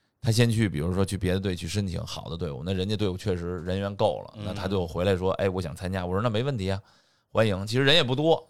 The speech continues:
Speaker 1: 当时呢，
Speaker 2: 嗯。
Speaker 1: 还又说这个忽悠这个词儿啊，
Speaker 2: 嗯。
Speaker 1: 其实不是贬义，就是说又把两个来北京的新加坡的朋友弄到了一起。
Speaker 2: 哦。
Speaker 1: 其实最后那个队，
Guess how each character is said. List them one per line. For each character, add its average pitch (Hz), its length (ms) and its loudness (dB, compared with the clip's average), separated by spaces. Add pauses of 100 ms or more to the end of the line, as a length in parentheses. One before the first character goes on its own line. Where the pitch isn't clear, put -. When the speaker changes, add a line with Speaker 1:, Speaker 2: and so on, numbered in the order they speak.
Speaker 1:
当 127 180 6
时 131 180 6
呢， 131 80 8
Speaker 2:
嗯。 117 80 6
Speaker 1:
还 113 300 6 (760)
又 123 180 2
说 113 220 6
这 107 80 6
个 95 80 -2
忽 143 280 0
悠 98 120 6
这 92 80 2
个 90 80 4
词 85 140 -4
儿 90 80 4
啊， 90 160 2
Speaker 2:
嗯。 90 40 -6
Speaker 1:
其 113 140 -2
实 117 80 0
不 117 160 -4
是 147 80 0
贬 117 300 -2
义， 135 160 -4 (100)
就 139 160 2
是 117 100 2
说 139 220 8 (220)
又 156 160 2
把 101 160 6
两 78 200 4
个 90 200 0
来 117 440 4 (120)
北 87 160 0
京 110 160 -2
的 104 60 0
新 139 140 -6
加 165 120 4
坡 170 260 4
的 104 180 0
朋 87 200 -8
友 - 100 -10 (260)
弄 101 100 -2
到 104 240 0
了 101 40 -2
一 101 120 -2
起。 104 60 -6
Speaker 2:
哦。 98 160 -10 (540)
Speaker 1:
其 151 280 6
实 147 160 6
最 151 100 6
后 147 100 6
那 139 100 4
个 120 60 4
队， 113 260 4